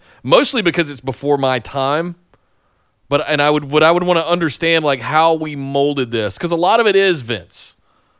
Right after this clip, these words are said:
uh, Vince Junior. But a lot of it, it was also set in motion with the territories and things that were going on in the seventies and eighties,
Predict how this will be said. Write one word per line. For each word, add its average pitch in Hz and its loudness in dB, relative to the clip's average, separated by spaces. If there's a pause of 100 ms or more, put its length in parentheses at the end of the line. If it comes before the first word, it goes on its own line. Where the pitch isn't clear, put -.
(640)
uh, 107 -8 (240)
Vince 123 -10
Junior. 104 -12 (420)
But 135 0
a 139 0
lot 165 4
of 185 2
it, 151 2
it 151 -6
was 151 -2
also 156 2
set 175 -2
in 139 -6
motion 147 -2
with 123 -4
the 120 -4
territories 120 -4
and 110 -10
things 113 -8
that 120 -8
were 117 -10
going 120 -4
on 120 -2
in 113 -8
the 107 -10
seventies 117 -6
and 110 -8
eighties, 117 -8